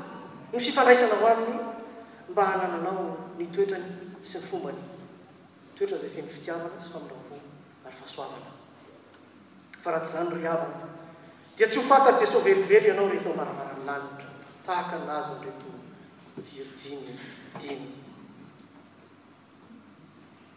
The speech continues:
Ho famaranana tompoko. Toy an'izay rehetra izay ary ho fanomezana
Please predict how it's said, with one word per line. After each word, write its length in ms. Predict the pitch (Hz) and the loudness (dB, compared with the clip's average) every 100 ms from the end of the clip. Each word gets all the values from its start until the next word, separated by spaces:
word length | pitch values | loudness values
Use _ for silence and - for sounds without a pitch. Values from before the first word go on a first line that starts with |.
| - - - - - - - | -20 -20 -20 -20 -20 -20 -6
Ho 60 | |
famaranana 600 | 185 175 175 185 180 170 | 0 2 2 2 0 -2
tompoko. 320 | 180 - - - - - - - - - - - - - - - - - - - - - - - - - - - - - - - - - - - - - - - - - - - - - | -4 -8 -10 -12 -14 -18 -20 -20 -18 -16 -16 -18 -20 -20 -20 -20 -20 -20 -20 -20 -20 -20 -20 -20 -20 -20 -20 -20 -20 -20 -20 -20 -20 -20 -20 -20 -20 -20 -20 -20 -20 -20 -20 -20 -18 -2
Toy 200 | 214 196 | 8 8
an'izay 280 | 165 165 170 | 8 2 2
rehetra 240 | 175 170 | 2 0
izay 320 | 147 165 190 | 0 2 2
ary 160 | 165 160 | 2 2
ho 0 | |
fanomezana 500 | 175 160 156 151 | -2 -2 -4 -6